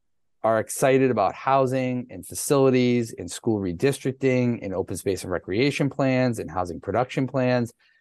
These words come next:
the town master plan committee is for you. Most people think this is some big, thick document. We do pay a lot of money for it, and you stick it on a shelf. As Brian alluded to, I think two years ago, he did an update.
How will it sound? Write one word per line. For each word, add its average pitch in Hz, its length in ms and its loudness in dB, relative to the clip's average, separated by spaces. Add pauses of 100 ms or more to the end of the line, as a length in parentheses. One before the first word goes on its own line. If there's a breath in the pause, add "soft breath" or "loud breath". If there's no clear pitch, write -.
(320)
the 120 60 -6
town 139 340 0
master 117 320 0
plan 101 280 -8
committee 95 340 -6
is 87 100 -6
for - 160 -8
you. 90 500 0 (880)
Most 139 340 0
people 156 300 2
think 120 300 -4
this - 220 -6
is 104 120 -4
some 101 260 -2
big, 92 220 -4
thick - 300 -2
document. 95 580 -2
We 90 100 -10
do 123 120 -2
pay 135 220 0
a 131 80 6
lot 120 180 4
of 110 60 -2
money 92 280 -6
for 90 240 -10
it, 90 120 -12 (680 soft breath)
and 101 100 -6
you 92 60 -2
stick 123 220 0
it 139 80 2
on 127 100 2
a - 40 -2
shelf. 87 340 -4 (220)
As 107 200 -2
Brian 135 540 4
alluded 127 380 4
to, - 120 0
I 123 40 2
think 135 180 -4 (320)
two 220 300 4
years 107 400 2
ago, 98 300 -2
he 104 140 -2
did 107 180 2
an 104 100 0
update. 92 580 -2